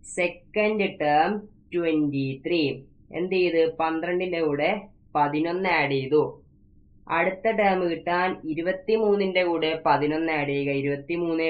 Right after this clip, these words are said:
plus പതിനൊന്ന്, മുപ്പത്തിനാല്. അടുത്ത ടേം എന്ത് വരും? മുപ്പത്തിനാല് plus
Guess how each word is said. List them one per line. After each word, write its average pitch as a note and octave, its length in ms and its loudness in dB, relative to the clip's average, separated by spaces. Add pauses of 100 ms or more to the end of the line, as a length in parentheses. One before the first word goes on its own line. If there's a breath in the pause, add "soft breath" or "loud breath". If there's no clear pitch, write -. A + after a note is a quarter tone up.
(120)
plus D#3 200 -2 (160)
പതിനൊന്ന്, C#3 680 -2 (500)
മുപ്പത്തിനാല്. D3 1200 -4 (640)
അടുത്ത - 360 -2
ടേം F3+ 240 4
എന്ത് F3 200 0
വരും? D3+ 260 2
മുപ്പത്തിനാല് E3 840 -2 (140)
plus D3+ 200 -2